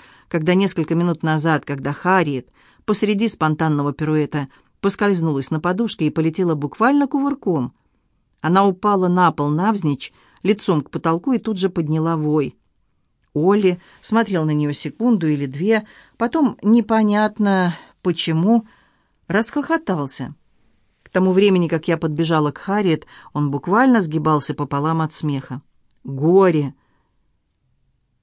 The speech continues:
Я ловлю взгляд сидящего на диване Олли и произношу одними губами:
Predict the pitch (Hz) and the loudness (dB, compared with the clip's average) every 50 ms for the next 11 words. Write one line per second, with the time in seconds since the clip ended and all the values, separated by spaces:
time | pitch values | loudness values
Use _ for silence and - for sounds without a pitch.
0 | _ - - 147 156 151 147 151 151 143 151 151 156 151 143 143 139 156 151 156 | _ -16 -12 -8 -6 -4 -2 -2 -2 0 2 2 2 0 0 -2 -2 0 0 0
1 | 151 147 - - 143 143 143 139 - - 143 147 147 147 143 139 151 147 151 151 | 0 -2 -4 -6 -4 -2 -2 -2 -4 -4 -2 -2 -2 -2 -2 -2 -2 -2 0 0
2 | 151 151 131 - - 196 202 185 175 165 - - 175 180 - - 165 160 147 147 | 0 0 -2 -2 0 2 2 2 2 2 0 0 -2 -4 -2 0 0 0 0 0
3 | 147 147 143 - 202 190 156 143 135 156 160 156 156 143 139 147 139 135 147 139 | -2 -2 -2 -2 -2 -2 -2 0 0 0 0 0 0 0 -2 -2 -2 0 -2 0
4 | 127 131 131 131 | 0 -2 -2 -4